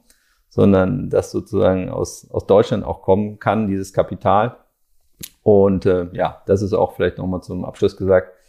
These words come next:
mein Ziel, äh, sozusagen, es gibt ja eine große Gruppe von Privatinvestoren, wir sind ein großes Land, auch sehr vermögend,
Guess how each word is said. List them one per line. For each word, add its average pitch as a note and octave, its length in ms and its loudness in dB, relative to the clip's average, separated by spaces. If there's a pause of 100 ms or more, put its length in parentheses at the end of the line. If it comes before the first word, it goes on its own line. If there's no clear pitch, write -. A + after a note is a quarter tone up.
(340)
mein G#2 320 2
Ziel, G2+ 540 2
äh, F#2 300 -6
sozusagen, F#2 580 -6
es - 140 -14
gibt - 180 -2
ja G#2 60 4
eine F2+ 120 0
große G2+ 420 0
Gruppe G#2 300 -2
von F#2+ 220 -4
Privatinvestoren, F#2+ 1040 -2
wir F2+ 120 -8
sind F#2+ 180 -10
ein - 60 -10
großes G2 380 0
Land, G2 360 -4 (440)
auch - 120 -4
sehr G2 160 4
vermögend, G2 640 -2